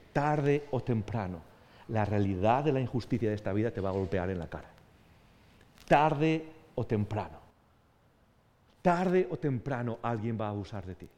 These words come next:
Tarde o temprano te va a llegar una enfermedad que no buscaste. Tarde o temprano alguien,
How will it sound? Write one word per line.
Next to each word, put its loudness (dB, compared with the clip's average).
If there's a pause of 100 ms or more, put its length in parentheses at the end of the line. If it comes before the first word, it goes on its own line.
(720)
Tarde 6
o -4
temprano -2
te -4
va 2
a 2
llegar -2
una -2
enfermedad -4 (260)
que -8
no -4
buscaste. -10 (800)
Tarde 4
o -2
temprano 0
alguien, -2